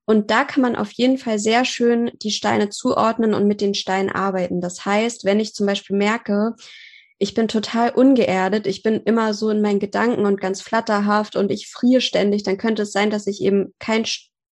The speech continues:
gestärktes Wurzelchakra habe oder dass da, ähm, ja, dass das nicht so rund läuft, sage ich mal, dass da eine kleine Blockade ist. Und in dem Moment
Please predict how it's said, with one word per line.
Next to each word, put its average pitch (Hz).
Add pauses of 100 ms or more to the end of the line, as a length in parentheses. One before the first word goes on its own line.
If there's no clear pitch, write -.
(120)
gestärktes 208
Wurzelchakra 196
habe 196
oder 196
dass 196
da, 190 (640)
ähm, 196
ja, 185
dass 175
das 208
nicht 233
so 208
rund 240
läuft, 214
sage 208
ich 208
mal, 214
dass 202
da 190
eine 190
kleine 196
Blockade 202
ist. - (760)
Und 214
in 220
dem 220
Moment 220